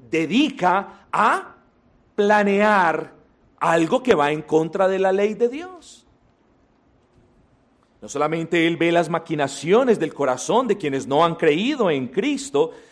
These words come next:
sino que Él siempre ve el camino de los que aman el pecado. Ahora, una cosa, cuando venimos a Nahum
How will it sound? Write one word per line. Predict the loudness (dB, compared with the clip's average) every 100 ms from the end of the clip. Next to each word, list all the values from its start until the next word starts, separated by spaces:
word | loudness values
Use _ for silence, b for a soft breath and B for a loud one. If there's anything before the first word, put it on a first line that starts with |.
| B
sino | B -6 -6
que | 2 4
Él | 4
siempre | 2 -10 -6 2 2 2 2 4
ve | 4 4 2 -4 -20 _ 2
el | 2 2
camino | -2 0 0 0 2 2 -2 -8 -20 _
de | -2
los | 0 0 -2
que | -4 -4 -6 -4
aman | 0 2 2 0 0 -2
el | -2
pecado. | -2 -2 0 2 0 -4 B -4
Ahora, | -2 0 -2 -6
una | -6 -6 -6
cosa, | -8 -10 -12 -20 _ b b _
cuando | -4 -2 -2
venimos | -2 -4 -4 -4 -6 -8 -12 -20 -8
a | -6
Nahum | -2 2 2 2 -2 -6